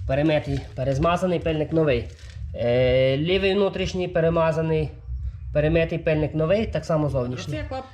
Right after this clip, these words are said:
Нагадую, перед уже готовий. Крутити будемо коліса,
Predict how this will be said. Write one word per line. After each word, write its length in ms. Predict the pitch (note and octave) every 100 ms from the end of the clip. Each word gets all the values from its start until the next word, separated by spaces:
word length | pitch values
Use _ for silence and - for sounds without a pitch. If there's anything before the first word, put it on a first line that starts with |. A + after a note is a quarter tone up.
| - -
Нагадую, 360 | D#3+ E3 D#3
перед 260 | E3+ D#3 D3+
уже 120 | D#3
готовий. 460 | E3+ A3 C4+ A#3+ A#3 - _ -
Крутити 280 | E3 G3 E3+
будемо 260 | D#3+ D#3+ D#3
коліса, 480 | F3 A#3+ A#3 A3